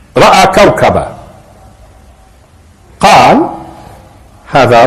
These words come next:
ربي". طيب، ما هو ما كان من المشركين، ما عمروش كان مشرك، معناته بدنا نشوف إيش ال-،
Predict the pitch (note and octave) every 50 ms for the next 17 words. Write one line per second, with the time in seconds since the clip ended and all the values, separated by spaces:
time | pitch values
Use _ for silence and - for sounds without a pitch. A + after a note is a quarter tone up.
0 | E3 E3+ C3 G#2+ F#2+ F#2 E2+ - - - - - - - - - - - _ -
1 | - _ _ _ _ _ _ _ _ _ _ _ _ _ _ _ _ _ _ _
2 | _ _ _ _ _ _ _ _ _ _ _ _ _ _ _ _ _ _ _ -
3 | _ - - - G#2 G2 F#2 G#2+ A2 A#2 C3 D3+ D#3 - - B2+ A#2 A2+ G#2 G#2
4 | G#2 G2+ G2 G2 F#2+ - F2+ F2+ F2 - - F#2+ G#2+ G#2+ - - - _ - _
5 | _ _ _ _ _ _ _ _ _ _ - _ _ _ _ _ _ _ _ _
6 | _ _ _ _ - - C#3 C3 C#3 D#3 F#3 - - - B2 A#2+ D#3 - - -
7 | - - - - - - - - _ - - G2+ G2 - - A2+ A#2+ C3 - -
8 | - - - _ - _ - - _ _ _ _ _ _ _ - - - - -
9 | G2 A#2+ C3+ B2 - B2 B2 A#2 B2 A#2 A2 - - D#3 B2+ A2 - - - -
10 | - - - - - - - _ - _ _ _ - D#3 D3 - - - A#2+ A#2
11 | A2+ G#2+ G#2 G2+ G2 F#2